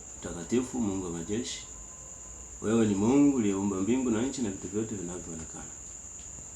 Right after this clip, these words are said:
Tupe kibali machoni pako tutakapokwenda kusema na watu wako katika ujumbe huu. Ninaomba na kushukuru katika jina la Yesu Kristo. Amen. Amen, watu wa Mungu.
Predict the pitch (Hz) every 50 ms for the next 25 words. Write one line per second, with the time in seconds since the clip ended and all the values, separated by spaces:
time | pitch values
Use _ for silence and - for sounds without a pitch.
0 | - - - 104 107 113 110 98 101 101 104 104 120 127 135 135 123 104 98 -
1 | 90 92 87 - 95 104 - 147 - 156 156 160 - - - - - - - -
2 | - - - - - - - 90 92 98 98 95 90 113 117 113 107 107 107 -
3 | 110 110 104 95 92 87 87 - 107 110 107 95 90 85 - - - 90 82 80
4 | 87 87 85 80 80 - - - - - - - - - - - - - - -
5 | - - - - 87 85 87 90 110 123 123 120 113 95 90 85 - 80 - -
6 | - - 117 131 127 123 123 - - - - - - - - - - - - -
7 | - - - - - - - - - 85 - 107 - 92 - 107 107 104 92 92
8 | 95 95 - - - - - 110 110 - - 90 87 87 - - - - - -
9 | - - - - - - - - - 123 120 113 104 92 87 - - - - -
10 | - - - - - - - - - - - - - - - - - - - 117
11 | 120 160 175 170 165 160 156 135 110 101 92 90 110 139